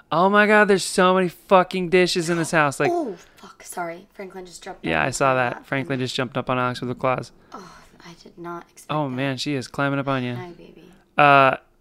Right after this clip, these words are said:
Speaker 1: you know, I, it's, I, I bitch and moan about stuff. So, I mean, I don't like, I don't like doing that kind of stuff. So that, that also was part of, that was also part of the problem,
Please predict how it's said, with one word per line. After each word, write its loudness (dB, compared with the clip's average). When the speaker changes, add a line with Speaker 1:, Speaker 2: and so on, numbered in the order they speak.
Speaker 1:
you 2
know, 0
I, 2
it's, -2
I, 4
I 4
bitch 0
and -2
moan -2
about -4
stuff. -6
So, -4
I -4
mean, -4
I -2
don't -4
like, -6
I 2
don't 2
like -2
doing -2
that -2
kind -4
of -8
stuff. -8
So 0
that, 4
that 4
also 2
was -4
part -2
of, -8
that 6
was 4
also 0
part -2
of -12
the -14
problem, -8